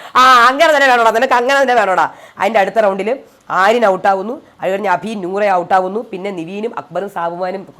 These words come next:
കളിക്കുന്നു, നിവീൻ ജയിക്കുന്നു. അങ്ങനെ ആ ടാസ്ക് കഴിഞ്ഞു. അത് കഴിഞ്ഞ് അനു, ആദിലയും ഷാനവാസും. അപ്പൊ ഷാനവാസ് പറയണ, "സെന്റിക്കാര്യം എനിക്ക് കേൾക്കണ്ട." അപ്പൊ അനു, "ഷാനവാസിക്ക് അതങ്ങ് കൊടുക്ക്, പുള്ളിക്കാരനല്ലേ ആ ടാസ്ക്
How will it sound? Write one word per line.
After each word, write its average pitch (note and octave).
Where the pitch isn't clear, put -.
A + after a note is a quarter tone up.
കളിക്കുന്നു, E3+
നിവീൻ F3+
ജയിക്കുന്നു. C3
അങ്ങനെ G3
ആ F#3+
ടാസ്ക് F3
കഴിഞ്ഞു. C#3+
അത് G#3+
കഴിഞ്ഞ് G#3
അനു, G#3
ആദിലയും F3
ഷാനവാസും. D3
അപ്പൊ -
ഷാനവാസ് F#3
പറയണ, D#3
"സെന്റിക്കാര്യം A3
എനിക്ക് F3
കേൾക്കണ്ട." D3
അപ്പൊ C3+
അനു, C3+
"ഷാനവാസിക്ക് D3+
അതങ്ങ് D3
കൊടുക്ക്, C#3+
പുള്ളിക്കാരനല്ലേ F3
ആ F3
ടാസ്ക് D#3